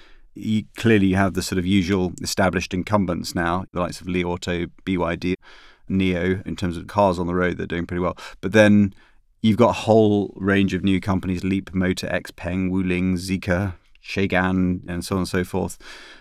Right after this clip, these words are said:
And I think this is because you've got this whole incentive from the Chinese government here. So it's not a particularly rational market at the moment. So I think there are a couple of sort of questions here. Firstly, where does the value accrue in the auto supply chain? Is it the battery companies?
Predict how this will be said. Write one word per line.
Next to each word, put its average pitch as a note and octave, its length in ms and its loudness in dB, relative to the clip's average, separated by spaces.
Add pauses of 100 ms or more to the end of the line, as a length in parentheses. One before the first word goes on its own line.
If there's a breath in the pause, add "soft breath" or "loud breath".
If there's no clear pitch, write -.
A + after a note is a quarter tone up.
(180 loud breath)
And F#2 100 0
I - 20 0
think A2 220 -2
this G2+ 140 -4
is G2 120 -2
because - 540 -4
you've F#2 160 -2
got - 160 -4
this - 140 -10
whole G2+ 600 2
incentive G2 600 0
from F2 140 -8
the D#2+ 60 -6
Chinese F2+ 380 0
government G2 400 2
here. E2 320 -10
So - 200 -2
it's F#2+ 160 0
not B2+ 160 4
a A#2+ 60 -2
particularly G2+ 340 -4
rational G2 360 2
market G2 320 2
at - 60 -12
the E2+ 60 -12
moment. F2 400 -6 (600)
So - 120 -2
I A2 40 4
think A2+ 140 2
there G#2 120 4
are G2+ 40 0
a G2 40 -4
couple A#2 280 2
of F#2 180 -2 (600 loud breath)
sort F#2+ 160 0
of F#2 60 -4
questions G2+ 500 4
here. F2 240 -2
Firstly, B2 340 4
where G#2+ 160 6
does F#2 140 0
the G2+ 100 -2
value F#2+ 360 4
accrue F#2+ 280 0
in F#2 120 2
the F2+ 80 0
auto F#2 280 -2
supply F#2 360 -2
chain? E2+ 420 -6
Is F#2+ 160 -4
it G2 100 -4
the - 80 -14
battery F#2 340 -2
companies? F2+ 680 -6